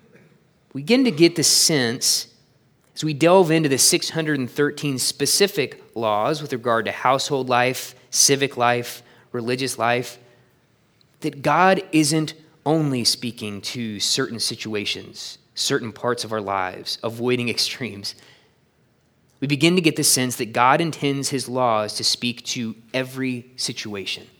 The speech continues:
every part of our lives. And when we see even Jesus teaching on a few of the Ten Commandments in the Sermon on the Mount, he instructs that not committing adultery also includes avoiding lust.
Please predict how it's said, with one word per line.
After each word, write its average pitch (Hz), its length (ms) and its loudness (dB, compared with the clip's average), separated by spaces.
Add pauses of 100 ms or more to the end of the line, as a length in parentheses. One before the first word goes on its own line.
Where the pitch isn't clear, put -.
(760)
every 127 460 2
part - 640 -8 (400)
of 120 100 -4
our 113 120 -2
lives. 101 420 -6 (800)
And 151 100 4
when 185 80 8
we 202 120 8
see 208 180 6
even 175 300 6 (160)
Jesus 196 480 6
teaching 165 360 2
on 151 120 8
a 139 60 4
few 190 260 -2
of 175 80 0
the 147 60 0
Ten 165 200 -2
Commandments 143 560 -2
in 127 60 -2
the 123 60 -2
Sermon 170 340 0
on 131 100 2
the 120 60 0
Mount, 165 340 6
he 151 160 0 (180)
instructs 180 580 6
that 156 360 4
not 190 240 8
committing 202 380 8
adultery 175 720 6 (160)
also 196 320 2
includes 165 400 4
avoiding 147 360 4
lust. 160 440 0